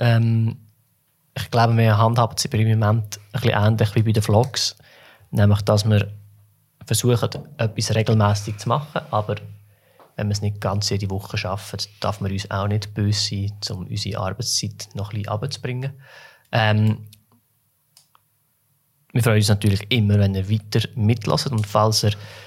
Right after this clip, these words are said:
Ideen habt für spannende Gäste und Gästinnen, bitte wirklich unbedingt, ähm,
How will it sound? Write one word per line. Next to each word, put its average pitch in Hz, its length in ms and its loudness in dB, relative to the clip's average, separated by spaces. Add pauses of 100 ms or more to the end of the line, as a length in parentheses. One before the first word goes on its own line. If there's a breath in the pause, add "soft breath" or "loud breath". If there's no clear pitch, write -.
(200 loud breath)
Ideen 127 380 4
habt 120 200 0
für 113 260 0
spannende 113 580 0
Gäste 113 400 0
und 113 100 -2
Gästinnen, 113 520 0
bitte 117 340 0
wirklich 135 360 0
unbedingt, 127 840 0
ähm, 107 440 4